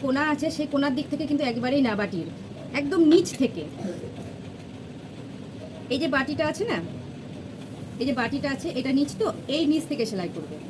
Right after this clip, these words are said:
এই যে এটা ফেলে দিলাম, এই নিচ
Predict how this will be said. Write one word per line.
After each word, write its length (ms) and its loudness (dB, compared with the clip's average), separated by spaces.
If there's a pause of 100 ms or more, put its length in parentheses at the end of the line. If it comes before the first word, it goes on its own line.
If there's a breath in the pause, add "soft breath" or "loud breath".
(720)
এই 60 -2
যে 120 -6 (720)
এটা 140 -4
ফেলে 220 0
দিলাম, 240 0 (3500)
এই 100 2
নিচ 180 6